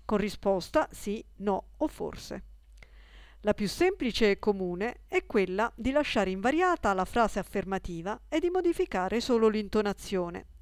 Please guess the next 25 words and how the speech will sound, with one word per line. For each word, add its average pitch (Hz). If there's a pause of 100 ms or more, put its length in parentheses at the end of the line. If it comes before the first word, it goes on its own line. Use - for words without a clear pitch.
(440)
È -
una 339
forma 208
usata 202
spesso 196
con 349
intenti 190
ironici. 190 (920)
Das 180
ist 214
a 294
Buch. 233 (1200)
Er 208
ist 311
a 339
Doktor. 320 (2250)
Si -
può 415
invertire 214
l'ordine 196
del 320
soggetto 208
e 294
del 294
verbo. 180